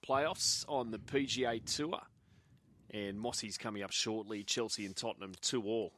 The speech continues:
Drama charge match at Stamford Bridge last night. Late, late equaliser. Steep in the stoppage time from Harry Kane.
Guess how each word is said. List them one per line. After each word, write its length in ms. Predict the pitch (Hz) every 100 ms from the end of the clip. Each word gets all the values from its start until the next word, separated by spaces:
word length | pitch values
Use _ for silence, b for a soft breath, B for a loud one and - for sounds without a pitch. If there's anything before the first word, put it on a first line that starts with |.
| _ -
Drama 320 | 110 117 104
charge 340 | - 110 101 113
match 240 | 110 -
at 60 | -
Stamford 500 | - 123 113 104 85
Bridge 280 | 123 113 117
last 340 | 113 110 -
night. 260 | 131 170 -
Late, 440 | 110 117 135 135 -
late 380 | 120 120 131 135 127
equaliser. 640 | 120 117 104 92 92 85
Steep 420 | - - - 117 101
in 60 |
the 60 | 101
stoppage 420 | - 117 107 98
time 300 | - 101 90
from 240 | - 95 87
Harry 260 | 120 123
Kane. 400 | 113 120 95 -